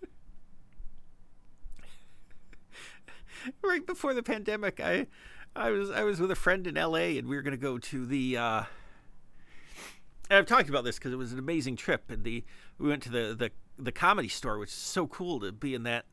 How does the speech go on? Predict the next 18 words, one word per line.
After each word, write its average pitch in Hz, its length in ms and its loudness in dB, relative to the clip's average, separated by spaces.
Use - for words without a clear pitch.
sort 139 200 -2
of 123 60 0
iconic 131 500 0
location. 127 580 -2
And, 113 140 -8
you 165 120 2
know, 131 200 6
there 123 100 2
were 123 60 -2
some, 120 420 -6
you 156 180 -2
know, 104 160 0
Anthony 123 360 -4
Jeselnik 117 520 -2
and 110 120 -8
Nick 127 160 -6
Kroll 127 520 -2
and, 87 220 -12